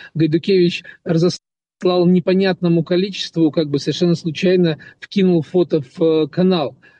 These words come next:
В нашем же случае, как бы, ну, Андрей сам признаёт, что это осознанная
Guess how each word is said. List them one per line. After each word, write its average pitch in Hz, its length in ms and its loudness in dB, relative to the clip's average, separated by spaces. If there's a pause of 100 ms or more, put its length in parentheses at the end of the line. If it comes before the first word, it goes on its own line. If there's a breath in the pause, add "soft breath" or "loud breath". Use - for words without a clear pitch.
(140)
В 127 60 -4
нашем 190 340 0
же 175 140 2
случае, 185 520 0
как 147 200 -4
бы, 143 320 2
ну, 147 320 -4
Андрей 151 340 2
сам 180 260 2
признаёт, 160 460 2
что - 220 -2
это 151 260 0
осознанная 165 800 0